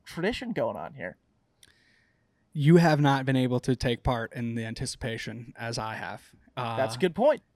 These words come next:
Speaker 2: uh, it, it, it, I mean, again, hair's coming up on my arms because walking around town, uh, going to, like, Embrace North events or wherever I'm going,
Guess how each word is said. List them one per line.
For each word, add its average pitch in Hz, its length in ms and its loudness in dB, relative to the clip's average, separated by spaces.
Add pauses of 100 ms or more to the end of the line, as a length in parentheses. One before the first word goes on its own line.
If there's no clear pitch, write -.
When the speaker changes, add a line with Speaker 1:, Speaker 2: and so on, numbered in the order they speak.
Speaker 2:
uh, 123 360 -2
it, 143 220 2
it, 139 240 0
it, 135 280 -2
I 123 200 -4
mean, 127 240 2
again, 127 280 -2
hair's 127 260 2
coming 127 200 2
up 123 100 0
on 123 60 -2
my 120 100 0
arms 120 420 -6
because 117 680 0 (400)
walking 156 320 6
around 139 560 4
town, 135 560 0
uh, 120 220 -4
going 131 320 2
to, 139 140 -2
like, 127 160 0
Embrace 123 360 -2
North 120 220 -2
events 120 420 -6
or 123 80 -2
wherever 120 460 -4
I'm 120 220 -4
going, 120 360 -2